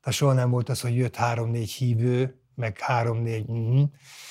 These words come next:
és akkor így ment, hanem mindig ott volt két-háromszáz ember, zsúfolva a helység.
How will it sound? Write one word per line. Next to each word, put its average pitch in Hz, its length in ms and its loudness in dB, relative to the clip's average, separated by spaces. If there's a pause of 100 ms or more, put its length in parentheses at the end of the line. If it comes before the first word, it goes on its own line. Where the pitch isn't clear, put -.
(180)
és - 160 -6
akkor 113 280 -4
így 113 140 0
ment, 117 200 -4
hanem 131 260 0
mindig 131 460 6
ott 110 160 -4
volt 110 200 -6
két-háromszáz 110 840 -2
ember, 110 500 -4
zsúfolva 123 640 6
a 101 40 -4
helység. 104 480 -10